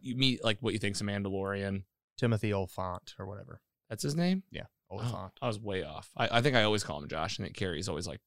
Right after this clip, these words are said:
Speaker 1: "You're wrong."
Speaker 2: Yeah, he's good, though. He's
Speaker 1: So
Speaker 2: good.
Speaker 1: good. He just, like, I feel like you would think he might be too much for this universe, but then, like, he wasn't.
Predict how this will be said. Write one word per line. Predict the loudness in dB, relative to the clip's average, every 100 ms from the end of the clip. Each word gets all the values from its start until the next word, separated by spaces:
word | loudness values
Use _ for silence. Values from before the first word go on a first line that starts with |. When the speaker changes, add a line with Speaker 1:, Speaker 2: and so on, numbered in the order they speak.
| _
Speaker 1:
"You're | -14
wrong." | -12 -12 -18 _ -20 -14 -12 -12 -12 -16 -20 _ _ _ _
Speaker 2:
Yeah, | -4
he's | -2 -2
good, | -2 -2
though. | -6 -10 _ _
He's | -6 2
Speaker 1:
So | 8 8
Speaker 2:
good. | 8 6 6 8 6
Speaker 1:
good. | 2 _
He | -2
just, | 0 2 2
like, | 2
I | 0
feel | 0 0
like | 2
you | 2 2
would | 2
think | 0 0
he | 2
might | 2 2
be | 0
too | 0
much | 0 -2
for | -2
this | -2 0
universe, | 0 2 2 0
but | -4
then, | -2 -2
like, | -2 -4
he | -6
wasn't. | -2 0 2 0